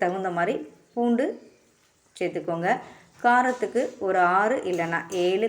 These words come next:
காஞ்ச மிளகாய் சேர்த்து நல்லா கலந்து விட்டுக்கோங்க. இதோட கொஞ்சம் கருவேப்பிலை இலைகளையும் சேர்த்து வெங்காயம் கொஞ்சம் கலர் மாதிரி வர வரைக்கும் நம்ம வதக்கி எடுத்துக்கலாம். ஓரளவு கலர் மாதிரி வந்ததுக்கு அப்புறமா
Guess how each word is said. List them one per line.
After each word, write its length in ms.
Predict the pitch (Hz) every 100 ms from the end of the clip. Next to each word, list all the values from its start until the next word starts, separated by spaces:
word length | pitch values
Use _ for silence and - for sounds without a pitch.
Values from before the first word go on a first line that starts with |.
| 220
காஞ்ச 240 | 170 170 160
மிளகாய் 360 | 156 165 151 156
சேர்த்து 260 | 156 156 269 190
நல்லா 180 | 165 160 160
கலந்து 300 | 156 156 151
விட்டுக்கோங்க. 400 | 156 165 156 160 202 - - _ - - - - - _ _ _ _ _ - _ _ _ - - _ _ _ _ _ - - _ - - _ _ _ _ _ _ _ _ _ _ _ _ _ _ _ 196
இதோட 280 | 190 190 196 202
கொஞ்சம் 240 | 180 180 175
கருவேப்பிலை 380 | 170 170 170 165
இலைகளையும் 420 | 160 165 175 175
சேர்த்து 260 | 165 156 294 - 202
வெங்காயம் 500 | 220 233 220 240 311 220
கொஞ்சம் 340 | 214 214 269 - 190
கலர் 260 | 180 180 185
மாதிரி 180 | 185 170
வர 100 | 165 156
வரைக்கும் 280 | 160 160 262
நம்ம 160 | 190 151
வதக்கி 260 | 156 156 156
எடுத்துக்கலாம். 480 | 156 156 160 240 - - _ _ _ _ _ _ _ _ _ _ _ -
ஓரளவு 320 | 262 269 262 269
கலர் 240 | 233 208 202
மாதிரி 140 | 196 185
வந்ததுக்கு 380 | 180 190 196 202
அப்புறமா 340 | 190 175 170